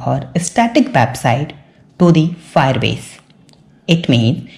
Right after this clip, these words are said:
whenever you deploy or publish your website,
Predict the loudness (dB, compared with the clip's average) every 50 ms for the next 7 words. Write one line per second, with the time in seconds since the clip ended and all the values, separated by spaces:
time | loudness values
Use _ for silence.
0 | -20 _ _ _ _ _ _ _ _ _ _ _ _ -4 -2 2 2 4 4 4
1 | 6 6 4 4 4 2 2 2 2 0 -2 -2 2 2 4 4 4 4 2 0
2 | 0 0 0 0 0 0 0 2 2 4 4 4 2 2 2 2 2 2 2 2
3 | 2 2 0 -2 -4 -4 -2 -2 -2 -4 -6 -8 -12